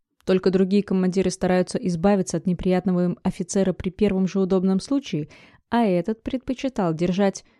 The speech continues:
мальчика для битья при себе. Даже рапорты с просьбой откомандировать на две недели в управление кадров округа для сдачи предварительного экзамена в Академию Генерального штаба полковник Гальцев трижды сладострастно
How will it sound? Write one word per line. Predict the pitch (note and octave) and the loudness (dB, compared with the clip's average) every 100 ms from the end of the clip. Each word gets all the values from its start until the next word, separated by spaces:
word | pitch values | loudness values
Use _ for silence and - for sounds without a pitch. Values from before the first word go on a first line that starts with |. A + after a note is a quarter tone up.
| _ - | _ -2
мальчика | F#3 G3 G3+ G3 F#3 | 2 2 0 -2 0
для | F#3 | 2
битья | F#3 F#3+ G3+ | 0 0 -4
при | F#3 F#3+ | -4 -6
себе. | - F3+ D#3+ D#3 _ _ _ _ - | -4 -4 -4 -8 _ _ _ _ 0
Даже | F#3 F3 F#3 - _ _ | 2 4 0 -2 _ _
рапорты | G3 B3+ - - - | 0 0 0 -4 -4
с | E3 | -6
просьбой | - G#3+ A3+ E3+ E3 | -2 0 2 2 -4
откомандировать | F3 - F3 F3 F3 F#3 G#3 - - - - | -6 -4 -4 -2 0 0 0 -2 -16 -18 -4
на | F3+ | -2
две | E3+ F3+ B3 | 0 2 6
недели | B3 G#3 A3 G3+ D#3 D3 _ | 6 6 4 4 2 -4 _
в | E3+ | -2
управление | F3 F3+ F#3+ G#3+ A3+ F3 | 0 0 2 4 2 2
кадров | E3 - G3+ E3+ D#3+ - | -2 -2 -2 -2 -6 -2
округа | A#3+ - D3+ D#3+ | -2 0 -2 0
для | D#3+ E3+ | 0 -2
сдачи | D#3+ G3 G#3 - | 0 -2 -2 -6
предварительного | - - F3 F3 G3+ G3 F#3 E3+ | -8 -6 -2 -2 -2 -2 -2 0
экзамена | E3 E3+ A3 A3+ E3 | 0 0 2 2 2
в | D#3+ | -2
Академию | F3 E3+ F3 E3+ | -2 0 0 0
Генерального | E3 E3+ E3+ E3+ E3 | -2 0 0 -2 -2
штаба | E3 - E3+ D3+ C#3+ _ _ _ _ _ _ - | -6 -4 -4 -4 -8 _ _ _ _ _ _ 0
полковник | G#3 - D4 C#4+ C4+ A3 | 0 2 0 4 4 4
Гальцев | G#3+ A#3 - A3 | 4 2 0 -6
трижды | - F#3+ A3+ G#3 A3 | 0 2 2 2 0
сладострастно | - F3 E3+ E3+ - F3 G#3 - A3 | 0 -2 0 -4 -4 -4 -4 -2 -2